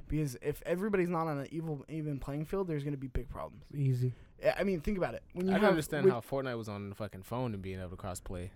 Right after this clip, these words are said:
Speaker 3: That shit made no sense.
Speaker 1: That's, but even then, there's processing happening
Speaker 2: And you
Speaker 1: on
Speaker 2: still
Speaker 1: the
Speaker 2: got
Speaker 1: phone,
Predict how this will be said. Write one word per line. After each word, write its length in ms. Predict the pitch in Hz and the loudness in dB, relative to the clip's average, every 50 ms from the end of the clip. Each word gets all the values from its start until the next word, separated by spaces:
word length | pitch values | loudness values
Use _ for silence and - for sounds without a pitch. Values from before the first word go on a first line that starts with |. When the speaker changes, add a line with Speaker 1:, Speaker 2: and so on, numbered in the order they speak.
| - - - - - | -14 -20 -20 -14 -6
Speaker 3:
That 180 | - 113 113 - | 0 0 2 2
shit 120 | - 92 | 0 -2
made 140 | 90 95 95 | -6 -8 -6
no 80 | 95 92 | -6 -6
sense. 460 | - - 110 104 95 85 - - - - - | -6 -4 -4 -6 -6 -8 -12 -14 -8 0 2
Speaker 1:
That's, 320 | 220 247 233 - - - _ _ _ _ _ _ - - 294 285 226 - | 2 2 2 0 -4 -6 _ _ _ _ _ _ -4 -2 -2 -2 -2 2
but 140 | 196 277 277 - | 2 2 2 2
even 260 | 294 277 302 262 240 | 0 0 2 2 4
then, 240 | 226 254 269 254 233 | 6 8 8 8 8
there's 160 | 196 180 - | 6 4 4
processing 600 | - - - 226 226 233 - - 202 - 226 196 165 | 6 6 8 10 8 8 6 2 -4 -2 -2 0 0
happening 360 | 175 190 185 - 196 180 156 | 0 0 2 4 6 6 8
Speaker 2:
And 60 | 151 147 | 8 8
you 60 | 143 | 8
Speaker 1:
on 60 | 175 | 8
Speaker 2:
still 140 | 180 185 175 | 10 10 12
Speaker 1:
the 140 | 165 151 156 | 12 12 10
Speaker 2:
got 100 | 147 131 | 8 8
Speaker 1:
phone, 320 | 196 208 208 170 107 - | 8 8 6 6 2 -2